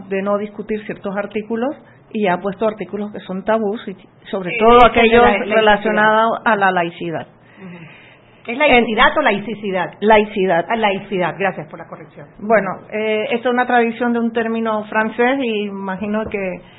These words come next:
Speaker 1: que habrá habido varias traducciones distintas, ¿no? De formas de decirlo distinto. Yo pienso que eso no ha hecho un, un esfuerzo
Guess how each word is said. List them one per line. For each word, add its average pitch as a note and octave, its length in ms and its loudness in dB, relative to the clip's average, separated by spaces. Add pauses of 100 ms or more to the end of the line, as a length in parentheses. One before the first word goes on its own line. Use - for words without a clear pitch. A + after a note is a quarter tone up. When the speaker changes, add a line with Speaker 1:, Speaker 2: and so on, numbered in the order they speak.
(300)
Speaker 1:
que F#3 100 -2
habrá G3 240 4
habido G3+ 320 0 (300)
varias G3 320 2
traducciones G3 640 -4
distintas, F#3+ 580 -6
¿no? G3 460 -4 (120)
De F3+ 80 -10
formas G3+ 340 -2
de F#3+ 140 -2
decirlo F3+ 380 -8
distinto. - 480 -12 (840)
Yo A#3 140 4
pienso C4+ 280 2
que C#4 100 0
eso B3 160 -2
no A#3+ 60 0
ha A#3 60 2
hecho A#3 180 -4
un, A3 180 -8
un A#3 160 2
esfuerzo A3 320 -4